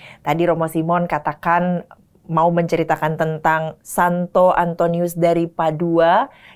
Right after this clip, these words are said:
imam dan pujangga gereja yang kita peringati pada hari ini. Inspirasi iman apa yang bisa kita dapatkan dari Santo Antonius dari Padua ini, Romo?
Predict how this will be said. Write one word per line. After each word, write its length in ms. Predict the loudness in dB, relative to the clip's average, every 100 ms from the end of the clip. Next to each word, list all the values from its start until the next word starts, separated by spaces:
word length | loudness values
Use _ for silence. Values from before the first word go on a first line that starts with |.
| -6
imam 480 | -2 2 2 2 2
dan 240 | 2 0 -2
pujangga 640 | -2 0 0 0 0 0
gereja 560 | 2 0 0 0 0 0
yang 480 | 0 2 2 0 -6 -12 _ -6
kita 320 | -2 -2 0
peringati 480 | 0 2 0 0 0
pada 560 | 0 0 0 0 -2
hari 480 | -8 -6 -2 -2 -2
ini. 320 | -4 -6 -10 -16 -20 -8
Inspirasi 720 | -2 -2 0 0 0 -2 -4 -2
iman 240 | -2 -2
apa 240 | -4 -2
yang 80 | -2
bisa 160 | -2 -4
kita 240 | -2 -2
dapatkan 480 | 0 -4 -4 -2 2
dari 240 | 2 2
Santo 480 | 0 -2 -4 -2 0
Antonius 640 | 0 -2 -2 -2 -2 -6 -4
dari 160 | -4
Padua 320 | -4 -4 -2
ini, 240 | -2 -4 -8
Romo? 320 | -10 -14